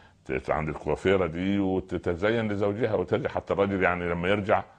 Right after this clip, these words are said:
بلغة الإعلاميين وأولادنا المصورين اللي قاعدين معايا في الاستوديو يعني يقولوا عليه نيو لوك، وهو منظر جديد كده، حاجة إعلامية جديدة، يعني يقولوا لا، مين بيزورنا في البيت؟ يعني مين دي؟ تطلع زوجته.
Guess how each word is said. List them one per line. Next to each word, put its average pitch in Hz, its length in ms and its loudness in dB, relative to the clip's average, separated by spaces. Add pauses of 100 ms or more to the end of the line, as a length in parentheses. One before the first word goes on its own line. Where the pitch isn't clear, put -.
(280)
بلغة 90 360 4
الإعلاميين 82 800 -2
وأولادنا 76 1040 -2
المصورين 73 760 -4
اللي 82 140 -2
قاعدين 82 220 -4
معايا 82 200 -6
في 80 80 -14
الاستوديو 90 380 -6
يعني 87 320 -6 (420)
يقولوا 90 240 0
عليه 90 180 2
نيو 90 220 -2
لوك، 92 340 -2 (720)
وهو 78 360 0
منظر 87 320 0
جديد 78 320 -4
كده، 76 160 -4
حاجة 95 260 4
إعلامية 85 280 2
جديدة، 90 400 0
يعني 85 340 0
يقولوا 85 440 2
لا، 82 100 2
مين 113 220 2
بيزورنا 107 400 2
في 87 80 -6
البيت؟ 85 360 -4
يعني 85 260 -6
مين 104 260 0
دي؟ 98 180 2
تطلع 95 460 0
زوجته. 104 380 -2